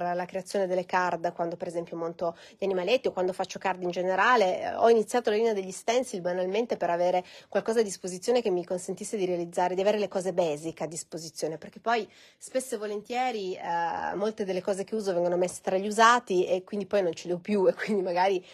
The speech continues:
sono senza una cosa. Adesso mi faccio la mia linea basic e quindi più o meno avrò un po' tutto quello che mi serve per realizzare i progetti durante i live.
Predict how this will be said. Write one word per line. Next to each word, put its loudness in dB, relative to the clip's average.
sono 0
senza 2
una 2
cosa. 2
Adesso 6
mi 4
faccio -4
la 2
mia 0
linea 0
basic -2
e -4
quindi 0
più 10
o 10
meno 12
avrò 6
un 2
po' 0
tutto 0
quello 4
che 0
mi 0
serve 0
per -2
realizzare 0
i -6
progetti -6
durante -6
i -8
live. -10